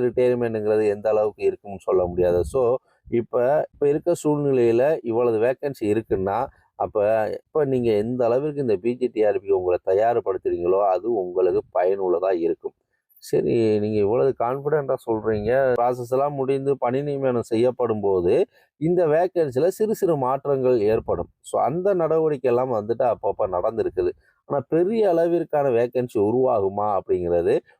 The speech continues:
நோட்டிஃபிகேஷன் நமக்கு வரும்போது தான் நமக்கு தெளிவாக கிடைக்கும். So, அந்த தெளிவான பிக்சருக்கு தான் நம்ம காத்துக்கிட்டு இருக்கோம், ரைட்டுங்களா? அதுக்கப்புறம் வந்துட்டு நடக்குமா, நடக்காதுங்கிறதெல்லாம் அந்த யூகத்தை வந்து நம்ம பின்னாடி பார்ப்போம்.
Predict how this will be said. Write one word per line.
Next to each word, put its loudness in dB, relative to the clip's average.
நோட்டிஃபிகேஷன் -2
நமக்கு -4
வரும்போது 0
தான் -2
நமக்கு -8
தெளிவாக 0
கிடைக்கும். -4
So, 0
அந்த -2
தெளிவான 0
பிக்சருக்கு -2
தான் 0
நம்ம -4
காத்துக்கிட்டு -2
இருக்கோம், -2
ரைட்டுங்களா? 0
அதுக்கப்புறம் -2
வந்துட்டு -2
நடக்குமா, -4
நடக்காதுங்கிறதெல்லாம் 0
அந்த -2
யூகத்தை 0
வந்து -2
நம்ம 0
பின்னாடி -2
பார்ப்போம். -6